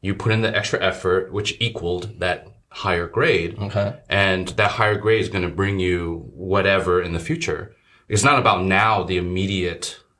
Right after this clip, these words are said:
Speaker 1: I think it's not about now the immediate pleasure. It's more about building this mentality that what I'm doing, well, as a, as a child, what the child is doing is a standard, right? It's, is normal. It's not like,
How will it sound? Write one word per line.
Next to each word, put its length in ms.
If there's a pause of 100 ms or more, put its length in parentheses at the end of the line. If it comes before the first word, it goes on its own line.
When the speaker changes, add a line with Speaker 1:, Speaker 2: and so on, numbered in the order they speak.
(180)
Speaker 1:
I 100
think 220
it's 240 (260)
not 140
about 200
now 160
the 100
immediate 500
pleasure. 520 (280)
It's 180
more 200
about 500 (240)
building 420
this 360 (500)
mentality 720
that 360 (120)
what 200
I'm 200
doing, 460
well, 160
as 260
a, 240
as 160
a 40
child, 360
what 180
the 80
child 320
is 140
doing 580 (280)
is 480 (680)
a 80
standard, 640 (140)
right? 240
It's, 160
is 220
normal. 540
It's 160
not 360
like, 340